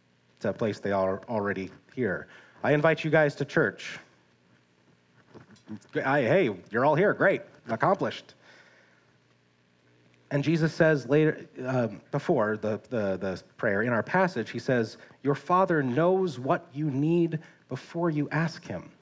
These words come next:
Which begs the question, if God knows what we need, what's the point in telling him? And this, I think, points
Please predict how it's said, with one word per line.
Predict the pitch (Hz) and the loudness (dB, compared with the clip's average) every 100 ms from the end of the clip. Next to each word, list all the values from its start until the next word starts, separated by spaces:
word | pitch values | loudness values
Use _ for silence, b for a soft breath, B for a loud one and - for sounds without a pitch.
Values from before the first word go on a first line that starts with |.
| _ _ _ _ _ _ b b b b b | _ _ _ _ _ _ b b b b b
Which | - - | -16 -4
begs | 143 143 | -2 -2
the | - | -4
question, | - 208 - 101 | -2 -2 -4 -6
if | 95 | -6
God | - 139 175 113 | -2 2 2 0
knows | 120 190 196 156 - | 2 2 0 -4 -4
what | 143 180 - | -2 -2 -4
we | 120 127 | -4 -2
need, | 113 214 135 90 104 117 - _ _ _ _ _ b b b b b b | 0 0 -2 -4 -10 -14 -20 _ _ _ _ _ b b b b b b
what's | 156 - | -8 -2
the | 196 | -2
point | - 190 | 0 -2
in | 185 | -4
telling | - 156 330 - | -2 0 0 -2
him? | - - - _ _ _ _ _ _ _ _ - _ _ _ _ _ _ _ _ _ b b b b _ - | -6 -14 -20 _ _ _ _ _ _ _ _ -20 _ _ _ _ _ _ _ _ _ b b b b _ -12
And | 107 | -2
this, | 127 135 | -2 0
I | 101 | -4
think, | - 95 | -4 -6
points | - 113 95 - - | -6 -6 -6 -8 -20